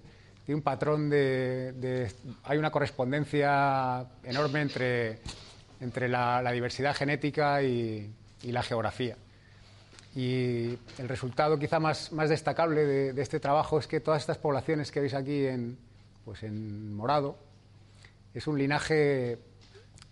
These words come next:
eh, que se, que se diferenció del resto de poblaciones de tritón ibérico en el Mioceno, también hace unos,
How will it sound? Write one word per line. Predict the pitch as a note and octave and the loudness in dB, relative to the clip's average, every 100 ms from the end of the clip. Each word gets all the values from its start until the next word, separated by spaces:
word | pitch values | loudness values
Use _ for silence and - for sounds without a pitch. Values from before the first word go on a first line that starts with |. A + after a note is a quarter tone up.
| - | -10
eh, | B2+ B2 | -6 -4
que | A#2 | -4
se, | A2+ C3+ B2 A#2+ A#2 A2 | -4 -2 -2 -2 -4 -8
que | A2+ | -8
se | B2+ | -4
diferenció | B2 - B2 A#2 D3 D3+ | -4 -2 -2 -2 2 2
del | C#3+ | 2
resto | C3 - | 0 -2
de | D3+ | -2
poblaciones | C#3 C3+ C3+ D3 D3 | 0 0 0 0 0
de | B2+ C3 | -2 -2
tritón | C3 C#3 | 0 0
ibérico | C#3 C#3+ C#3+ C#3+ C#3 C3+ C3 | 2 2 0 0 0 2 0
en | A#2+ | -2
el | A#2 A2+ G#2+ | -4 -4 -4
Mioceno, | A2 A2 B2+ A#2+ | -6 -4 -4 -4
también | G#2 A#2 A2+ | -4 -6 -6
hace | B2 C#3 C3+ | -6 -4 -2
unos, | C3 A#2+ A#2 - | -2 -6 -8 -12